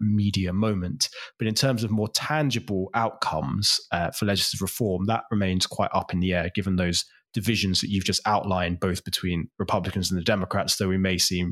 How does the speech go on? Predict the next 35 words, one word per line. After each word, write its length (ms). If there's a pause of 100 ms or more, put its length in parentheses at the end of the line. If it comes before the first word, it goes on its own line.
some 240 (280)
legal 400
moves 420
that 120
may 160
change 360
the 80
situation. 720 (380)
Indeed, 360 (420)
I 60
think 160
probably 240
our 100
conclusion 540
there, 140
if 140
we 60
look, 420
is 320
the 80
U 240
S 180
going 300
to 100
see 400
a, 320 (420)
an 60
equivalent 640
of 160
the 80
E 200
U's 280
Digital 340
Services 480
Act 320